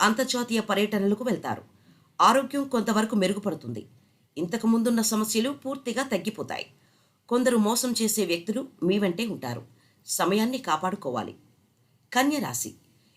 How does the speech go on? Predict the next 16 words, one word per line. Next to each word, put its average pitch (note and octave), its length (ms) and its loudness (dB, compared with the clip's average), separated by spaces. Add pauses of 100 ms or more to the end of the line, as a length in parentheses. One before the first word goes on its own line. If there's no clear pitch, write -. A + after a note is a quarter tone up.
(180)
ఈ B3 120 2
రాశి C4+ 280 2
వారు B3+ 420 -2
తమ G3 120 -2
వ్యక్తిగత G#3+ 440 -4
విషయంలో G3 420 -2
జాగ్రత్తగా F#3+ 600 -2
ఉండాలి. A#2+ 380 -4 (560)
అకస్మాత్తుగా B3+ 720 -2
రాజయోగం G3+ 600 0
వంటి - 300 -4
ఫలితాలు. D3 440 -6 (720)
కొన్ని C4+ 180 2
ప్రయాణాలు A3+ 640 2
అనుకూలంగా G3 540 0
ఉంటాయి. D3+ 320 -4